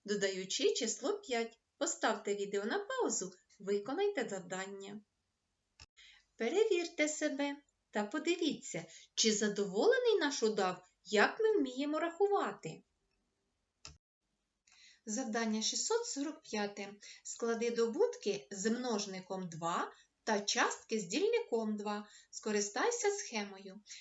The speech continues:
Розглянемо схему та розглянемо зразок. Перший вираз. Два помножити на два буде дорівнювати чотири. Зразок. Записали перший вираз. Два помножити на два дорівнює чотири.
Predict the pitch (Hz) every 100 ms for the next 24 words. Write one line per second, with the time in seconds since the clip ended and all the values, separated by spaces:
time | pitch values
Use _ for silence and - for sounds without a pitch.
0 | - - 330 311 427 539 359 254 - 226
1 | 208 196 202 - 220 220 214 277 453 349
2 | 277 220 208 185 185 _ _ - - _
3 | 403 494 - 359 254 247 233 233 - -
4 | - - - 175 202 240 214 202 220 415
5 | - _ _ _ _ 277 285 359 415 403
6 | 269 - 214 208 302 302 208 190 175 202
7 | 403 - 220 214 208 196 240 466 370 214
8 | 190 190 190 415 403 247 214 202 208 _
9 | _ _ 339 359 359 285 226 208 202 226
10 | 381 415 440 - 196 247 240 233 - 226
11 | 214 214 208 214 262 214 214 220 240 220
12 | 202 196 208 262 381 494 214 233 403 339
13 | 302 - 233 - 185 -